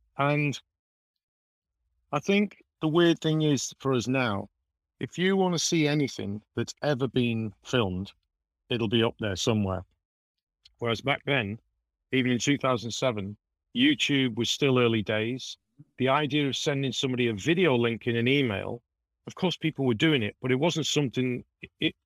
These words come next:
I mean, now you, everybody just films everything, puts it on whatever social media, sends it to friends, sends it to multiple friends at the same time, which can then edit it, change it, reverse it, do whatever,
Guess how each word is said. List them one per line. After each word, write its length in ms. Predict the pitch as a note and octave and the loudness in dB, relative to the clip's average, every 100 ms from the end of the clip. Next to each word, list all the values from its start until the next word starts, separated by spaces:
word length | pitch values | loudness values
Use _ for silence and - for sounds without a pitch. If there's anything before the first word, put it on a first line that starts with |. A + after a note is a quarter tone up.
| _ _ _ | _ _ _
I 40 | E3 | 0
mean, 200 | F#3 F3+ | 2 2
now 340 | F3+ F#3+ A#2+ - | 0 -2 -2 -4
you, 200 | C#3+ D#3 - | -2 -2 0
everybody 440 | E3+ E3 C#3+ C#3 | 0 0 0 -2
just 260 | G#2+ C3+ - - | -2 -4 -4 -6
films 340 | E3 D3+ C3+ B2+ | -2 0 0 0
everything, 540 | D3+ D3+ - G2+ G#2 _ _ _ _ _ | -2 -2 -2 -2 -4 _ _ _ _ _
puts 280 | - F3+ - | -6 -4 0
it 100 | D3+ | 2
on 240 | C3+ C3 A#2+ | 2 0 -4
whatever 540 | C3+ D#3 E3+ D#3 D3 | 0 4 4 4 2
social 420 | - D#3 C3+ D3 | 2 2 2 2
media, 560 | C3+ C3 B2 C3 C3 B2+ _ _ | 2 2 2 2 2 0 _ _
sends 380 | - E3 E3+ C#3 | -4 0 0 -2
it 80 | - | -6
to 100 | B2 | -10
friends, 600 | - C#3 C#3 C#3 C3+ - _ | -4 -2 0 -2 -4 -8 _
sends 280 | - F#3+ F#3+ | -4 -2 -2
it 80 | D#3+ | -2
to 80 | C#3+ | -2
multiple 500 | C#3+ F3+ - C#3+ C3+ | 2 2 0 0 0
friends 320 | - C#3+ A#2+ | 0 -2 -2
at 80 | C#3 | -6
the 80 | B2 | -6
same 300 | - D3 C#3 | -2 0 0
time, 340 | - D3 C#3+ | 0 0 0
which 200 | C#3 - | 0 0
can 140 | C#3 C#3 | -2 0
then 180 | C3+ C#3 | 0 0
edit 320 | D#3+ E3+ D#3 | 0 0 0
it, 100 | E3+ | -2
change 380 | - E3 D#3 C#3 | 0 2 2 4
it, 120 | D#3 - | 2 2
reverse 420 | D3 D3 E3 - | 0 4 2 0
it, 100 | - | 0
do 120 | E3+ | 2
whatever, 400 | D#3+ D#3 D3+ C3+ | 4 4 2 0